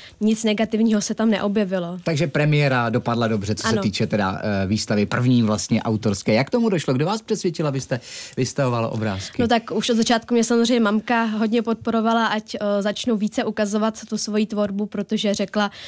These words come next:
Speaker 1: že by to měli vidět, eh, lidi, eh, okolo mě. A přesvědčil mě k tomu teda Otto Štemberka, který
Speaker 2: Mhm.
Speaker 1: mi tuto, eh, nabídku poskytl.
Speaker 2: Ano, Trutnovák všichni znají
Speaker 1: Ano.
Speaker 2: určitě jeho a jeho práci, jeho knížky také o Trutnově, eh, Galerie Draka, taky samozřejmě úžasné,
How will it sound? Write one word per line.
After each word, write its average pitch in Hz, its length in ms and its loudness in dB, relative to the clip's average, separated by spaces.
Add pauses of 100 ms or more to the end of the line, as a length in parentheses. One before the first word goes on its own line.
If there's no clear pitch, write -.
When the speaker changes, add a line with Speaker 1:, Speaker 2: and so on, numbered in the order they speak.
(160)
Speaker 1:
že 240 60 2
by 220 120 2
to 240 140 2
měli 226 340 4
vidět, 214 520 -2
eh, 202 220 0
lidi, 208 500 0
eh, 196 240 -6
okolo 214 320 0
mě. 208 320 0 (400)
A 214 320 2
přesvědčil 220 420 -2
mě 226 120 2
k 220 40 -8
tomu 226 140 0
teda 233 180 0
Otto 214 180 -2
Štemberka, 208 460 0
který 208 180 2
Speaker 2:
Mhm. 214 80 4
Speaker 1:
mi 214 140 2
tuto, 214 280 -6 (400)
eh, 196 40 -2
nabídku 202 400 -4
poskytl. 190 340 -6 (320)
Speaker 2:
Ano, 104 200 -2
Trutnovák 120 540 2
všichni 117 300 -2
znají 110 400 2
Speaker 1:
Ano. 104 100 -2
Speaker 2:
určitě 101 380 -2 (420)
jeho 104 640 0
a 98 100 -2
jeho 113 180 2
práci, 120 340 0
jeho 127 140 4
knížky 139 420 0
také 120 340 0
o 113 100 -2
Trutnově, 110 840 -2
eh, 104 440 -2
Galerie 107 460 2
Draka, 98 360 -2
taky 95 240 -4
samozřejmě 101 560 2
úžasné, 101 520 -2